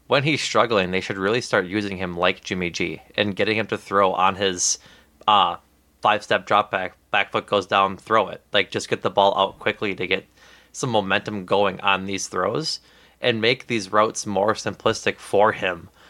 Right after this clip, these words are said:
to really utilize the rest of his game and the rest of the offense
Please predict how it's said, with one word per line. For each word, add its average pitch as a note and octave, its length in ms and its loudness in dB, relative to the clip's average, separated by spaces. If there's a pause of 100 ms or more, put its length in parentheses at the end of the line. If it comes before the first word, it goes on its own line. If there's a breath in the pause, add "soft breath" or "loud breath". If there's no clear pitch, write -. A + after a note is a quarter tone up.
(260 soft breath)
to C#3 100 2
really A2 560 2 (520)
utilize G2+ 760 2 (920)
the A2+ 160 -2
rest G2+ 320 0
of A2+ 120 -4
his G2 180 -6
game G2+ 300 2
and G2 80 -4
the G2 40 0
rest G#2 180 2
of G2+ 60 -10
the G2+ 140 -4
offense F#2 540 -4